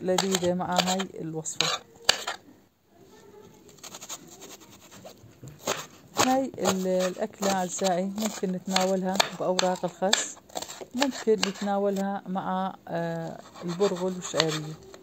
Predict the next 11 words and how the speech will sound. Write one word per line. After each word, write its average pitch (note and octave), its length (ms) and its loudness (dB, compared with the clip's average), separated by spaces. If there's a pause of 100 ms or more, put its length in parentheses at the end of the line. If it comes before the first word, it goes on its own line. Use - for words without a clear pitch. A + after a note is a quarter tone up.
(1040)
ولكن G#3+ 400 4
أنا G3 220 0
قررت F#3 560 -2
إنه F#3 560 0
آكل F#3+ 420 0 (260)
الوجبات E3 1160 0
بدون F3+ 280 -2 (120)
خبز، D3 220 -4 (1120)
فتناولت G#3 1000 2
هاي G3 380 0
الوجبة G3 560 -2